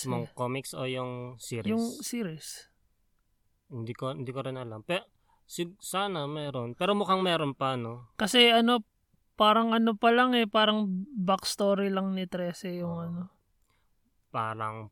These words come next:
Speaker 1: patikim pa lang talaga, no?
Speaker 2: Oo.
Speaker 1: Bitin nga, eh, gusto ko nga ng season two, eh. Sana ma-, soon ma-
Speaker 2: Ang bilis lang kasi.
Speaker 1: lumabas yung season two.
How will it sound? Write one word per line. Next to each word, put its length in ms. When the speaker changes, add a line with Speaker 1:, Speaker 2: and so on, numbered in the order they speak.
Speaker 1:
patikim 420
pa 140
lang 200
talaga, 520
no? 160
Speaker 2:
Oo. 340
Speaker 1:
Bitin 380
nga, 160
eh, 80
gusto 220
ko 180
nga 140
ng 100
season 380
two, 180
eh. 140
Sana 320
ma-, 280
soon 440
ma- 640
Speaker 2:
Ang 200
bilis 280
lang 200
kasi. 320
Speaker 1:
lumabas 480
yung 80
season 340
two. 160